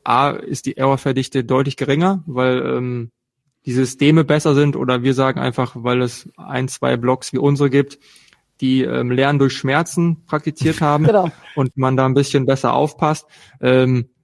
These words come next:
Speaker 1: passiert immer noch mal, aber wenn wir das Gefühl haben, okay, es ist wirklich ein, ein Fehler, haben wir auch einen kollegialen Austausch. Also, weil wir haben ja auch kein Interesse daran, jetzt einen Kunden,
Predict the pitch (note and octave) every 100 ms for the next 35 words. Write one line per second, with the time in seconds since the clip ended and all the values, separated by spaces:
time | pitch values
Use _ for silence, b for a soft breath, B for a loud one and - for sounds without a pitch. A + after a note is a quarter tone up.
0 | _ - C#3 D3+ D#3+ E3+ D#3+ E3 D#3 D#3+
1 | C3+ C3+ B2 A#2 A#2+ B2+ C#3 C3+ C3+ C3+
2 | - A#2+ - C#3+ C#3 B2+ C#3 C3 A#2+ -
3 | C#3+ C#3+ - B2+ B2+ B2 C3+ B2 - C3
4 | C3+ B2+ B B B - B2 B2 A#2+ B2
5 | - B2 A#2+ B2 B2 A#2+ B2 B2 B2+ B2
6 | A#2+ A#2+ B2 C3 C3 C#3+ - C3+ B2 -
7 | C3 B2+ B2 B2 B2+ b b b b -
8 | A#2 C3 - C3+ C#3 B2+ C#3 C3